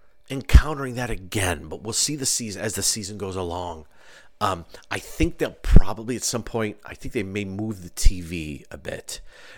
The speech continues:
So you can take a shot of it with the bookcase behind. I mean, why would you put the T V in a spot where if you wanna get a shot of the T V, you have to, like, superimpose junk in <laughs> be-, be-, behind it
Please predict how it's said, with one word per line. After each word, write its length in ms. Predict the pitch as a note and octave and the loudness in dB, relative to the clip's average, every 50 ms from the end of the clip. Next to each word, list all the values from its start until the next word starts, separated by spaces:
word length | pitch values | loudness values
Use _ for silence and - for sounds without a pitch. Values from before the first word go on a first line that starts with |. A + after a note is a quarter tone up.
| - | -14
So 480 | - - - - A2 F2+ E2+ D#2+ D#2 - - - - | -8 -6 -4 -2 0 0 0 -2 -4 -8 -12 -16 -12
you 140 | - G2+ G2+ | -8 -8 -8
can 160 | - G2 D#2+ | -8 -8 -4
take 220 | - - - - - | 0 0 0 2 2
a 40 | |
shot 360 | - - - - C#3+ C#3 A2+ F2 | 0 2 4 4 4 2 2 -2
of 100 | D2+ D2+ | -4 -8
it 140 | D#2+ - - | -10 -10 -10
with 140 | G2 A2 - | -12 -10 -10
the 60 | F2 | -8
bookcase 440 | D#2+ F#2+ - - - - G2 - - | -10 -10 -6 -2 0 0 0 0 -2
behind. 220 | - F#2 F#2+ G2 | -8 -8 -10 -10
I 180 | - - - - - | -14 -18 -18 -12 -6
mean, 180 | C3 A#2+ G2+ E2+ | -6 -4 -4 -6
why 220 | E2+ F2 - C#3 | -8 -8 -8 -8
would 160 | C3+ D3 C3 | -8 -8 -10
you 60 | - - | -12 -12
put 160 | - A#2 - | -12 -14 -14
the 60 | - | -14
T 200 | - - G#2+ G2+ | -12 -8 -6 -6
V 140 | E2 F#2+ F#2+ | -6 -6 -6
in 60 | F2+ | -6
a 40 | F2 | -6
spot 360 | - - - D#2+ D#2 - - | -8 -8 -6 -8 -8 -8 -10
where 140 | E2+ F2 E2 | -10 -10 -10
if 120 | E2 - | -10 -12
you 80 | F2 D#2 | -12 -10
wanna 180 | E2+ F#2+ G2 | -10 -10 -8
get 100 | E2+ F2+ | -8 -8
a 60 | E2+ - | -8 -8
shot 240 | - - F2 E2+ | -4 -4 -4 -4
of 60 | D#2+ C#2+ | -4 -8
the 60 | C#2+ | -8
T 240 | - - - E2 D#2 | -4 -2 -2 -2 -2
V, 300 | C2+ D#2+ D#2+ D2+ D2 - - - - - | -2 -2 -2 -4 -4 -8 -12 -20 -16 -10
you 140 | F#2 F#2+ E2 | -8 -8 -6
have 260 | - G#2 F#2 - - | -2 -2 -4 -4 -4
to, 100 | - - | -6 -6
like, 160 | F2+ F2+ F2+ - | -6 -6 -6 -6
superimpose 1000 | - - - G2 - - F2 E2+ D#2+ D#2+ D2 - - F#2+ F2+ F2+ F2 E2 - - | -6 -4 -4 -6 -6 -6 -8 -8 -8 -8 -6 -4 -2 -2 -2 -2 -2 -4 -6 -10
junk 400 | D2 C#2+ D#2 D#2+ D#2 D2+ - E2 | -10 -10 -10 -10 -10 -10 -8 -8
in 320 | E2+ D#2 D2 C#2+ C2+ - - - - - | -8 -8 -8 -10 -14 -18 -20 -20 -20 -20
<laughs> 200 | - - - - | -20 -12 2 8
be-, 120 | - - - | 8 8 10
be-, 240 | - - - - D3 | 12 12 12 12 12
behind 560 | B2+ - - D3 A#2+ - C3 A#2+ A2+ G2+ F#2 | 10 10 10 10 10 8 4 4 4 2 0
it 140 | F#2 E2+ | -4 -6